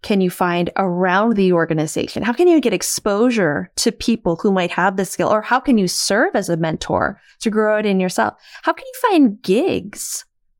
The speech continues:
around the organization? So how can you get a little bit more experience? How can you do stretch assignments in this particular skill area,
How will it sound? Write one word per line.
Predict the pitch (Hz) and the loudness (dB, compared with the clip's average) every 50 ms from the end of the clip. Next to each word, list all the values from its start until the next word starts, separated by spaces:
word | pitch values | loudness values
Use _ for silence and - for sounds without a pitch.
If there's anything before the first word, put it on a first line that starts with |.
| _ - | _ -2
around | 214 208 202 196 185 185 180 180 | -2 0 2 2 2 2 2 2
the | 175 180 180 | 2 2 4
organization? | 170 175 165 160 165 160 160 175 - - - - - 185 - | 2 2 0 -2 -2 -4 -4 -4 -4 -4 -4 -4 -6 -6 -4
So | - 240 | -4 -2
how | 220 254 | -2 -2
can | 294 - 494 | 0 0 0
you | 466 | 0
get | 453 415 | 2 2
a | 302 | 2
little | 262 254 233 | 2 0 0
bit | 226 214 | 0 -2
more | 214 190 | -2 -4
experience? | - - - - - - - - 240 247 277 320 359 302 185 156 - - - | -4 -6 -6 -6 -6 -4 0 2 2 4 4 4 2 2 0 -2 -4 -6 -4
How | - 269 | -4 -4
can | - 415 415 | -2 0 0
you | 392 | 2
do | 330 233 | 2 2
stretch | 190 - - - - - 233 226 - - - | 2 0 -4 -4 -2 -2 0 0 0 -2 -4
assignments | 320 - - 190 165 151 - - - - 226 202 - - - _ _ _ _ _ | -4 -2 -2 -2 -2 -2 -4 -6 -6 -6 -6 -8 -12 -16 -18 _ _ _ _ _
in | - 214 214 208 | 0 0 2 2
this | 190 165 208 - - - - - | 2 0 0 -2 -6 -10 -10 -8
particular | - 208 - - - - 277 - - 240 208 180 170 160 160 - | -8 -6 -6 -4 -2 -2 -2 0 0 0 0 2 0 -2 -2 -4
skill | - - - - - 190 185 180 180 - - | -4 -6 -6 -2 0 0 0 0 -2 -2 -4
area, | - 135 120 110 80 - - - - | -4 -4 -4 -4 -6 -6 -6 -8 -8